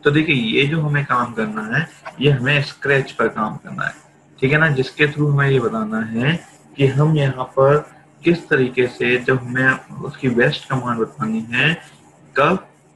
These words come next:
कोड के स्टार्ट में हम यूज़ कर रहे हैं, ठीक है ना? और क्या कर रहे हैं, initial position every time you play the animation के केस में उसकी लोकेशन को डिफाइन करना है।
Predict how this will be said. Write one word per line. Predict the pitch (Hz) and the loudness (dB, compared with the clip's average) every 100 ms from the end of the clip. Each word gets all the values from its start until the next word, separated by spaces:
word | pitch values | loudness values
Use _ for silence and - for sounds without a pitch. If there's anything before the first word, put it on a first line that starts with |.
| _ _ _ - | _ _ _ 2
कोड | 135 127 | 6 6
के | 127 165 151 | 4 0 0
स्टार्ट | - 127 113 110 123 | 0 0 0 -2 -2
में | 135 | -2
हम | 135 | 0
यूज़ | 120 113 - | 0 -2 -2
कर | 107 | -4
रहे | 104 - | -2 -4
हैं, | - - _ - | -10 -14 _ -4
ठीक | - | 0
है | 143 | 0
ना? | 156 | 0
और | 160 151 - | -2 -6 -4
क्या | 120 | -4
कर | - | -2
रहे | 123 143 | -2 2
हैं, | 180 196 - _ _ 123 | 2 0 -10 _ _ 2
initial | 135 165 - 190 190 - | 4 4 4 2 2 4
position | 135 117 - 143 147 - - | 4 4 0 -2 -2 -2 -2
every | 127 147 151 | 0 0 0
time | 123 117 131 | 0 0 -2
you | 139 | -2
play | 143 - 117 113 | -2 0 0 2
the | 160 | 0
animation | 220 - - 113 113 113 117 139 139 | 0 -4 -2 0 0 0 -2 -2 0
के | 139 | 0
केस | - 113 113 - | 0 0 0 0
में | 135 180 - - - - | 2 2 -2 -12 -20 -4
उसकी | - - 156 | -4 0 4
लोकेशन | 151 117 - 117 - 113 | 4 4 2 -4 -2 0
को | 160 | 2
डिफाइन | 160 123 117 113 107 | 2 2 2 2 0
करना | 104 - | -4 -4
है। | - | -6